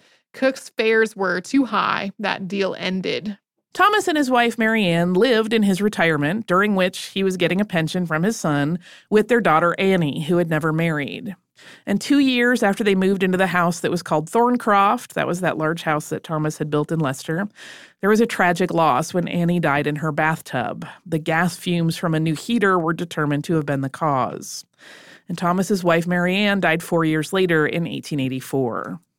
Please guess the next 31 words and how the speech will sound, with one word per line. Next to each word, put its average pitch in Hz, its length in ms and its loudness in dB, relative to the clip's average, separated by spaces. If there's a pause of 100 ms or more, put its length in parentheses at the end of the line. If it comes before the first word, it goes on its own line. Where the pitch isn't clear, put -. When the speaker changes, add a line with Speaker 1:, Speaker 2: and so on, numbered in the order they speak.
(180)
Speaker 1:
Thomas 214 420 0
Cook - 240 -2
continued 220 460 -2
his 233 160 -14
life 196 280 0
quietly 202 760 -4 (100)
outside 208 320 -4
of 180 60 -6
the 208 80 -10
company. 185 520 -6 (460)
He 202 220 -2
continued 240 500 0
to 240 80 -6
travel 247 560 2
and 208 140 -4
to 214 100 -8
work 208 320 -6
with 196 120 -6
the 196 60 -14
church 262 460 -2
and 208 60 -4
in 190 60 -6
the 175 80 -8
temperance 233 540 -8
movement. 180 440 -6 (300)
He 220 100 -4
did 233 160 4
eventually 220 400 -2
lose 202 240 -6
his 175 160 -12
sight. - 400 -6